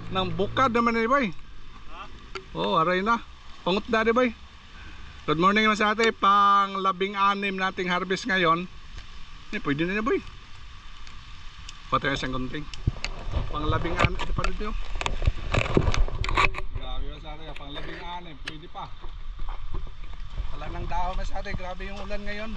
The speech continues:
Speaker 1: sa lugar namin. Baha-baha naman sa atin. Nag-harvest tayo kanina doon sa, ano, sa taas. Nag-harvest din tayo ng mga pipino at saka doon.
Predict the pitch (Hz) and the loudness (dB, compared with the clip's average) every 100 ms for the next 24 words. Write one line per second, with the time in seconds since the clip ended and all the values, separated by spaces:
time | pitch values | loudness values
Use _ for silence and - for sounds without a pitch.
0 | - 190 185 196 196 196 202 214 240 - | -6 -6 -4 -4 -4 -4 -4 -6 -6 -4
1 | - - - - - - - - - - | 0 2 2 0 -4 -4 -2 -2 -2 -4
2 | - - 151 160 185 185 196 202 196 185 | -4 -4 -4 0 2 4 2 0 0 -2
3 | 190 175 180 185 196 185 180 185 196 180 | -2 -2 0 -2 -2 -4 -4 -2 -2 -2
4 | 185 - 175 185 151 - - - - - | -4 -4 -4 -4 -4 -2 -2 -2 -4 -4
5 | - - - - - - - - - - | -4 -2 -2 -4 -8 -6 -4 -2 -2 -2
6 | - - - - - - - - 147 151 | -6 -6 -6 -4 -2 0 0 0 -2 -4
7 | 160 - - 175 185 190 180 175 180 185 | -4 -4 -2 -2 -2 -2 -2 0 0 0
8 | 175 - 185 185 185 180 180 175 175 180 | -2 -6 -6 -6 -8 -10 -10 -8 -8 -8
9 | 190 | -10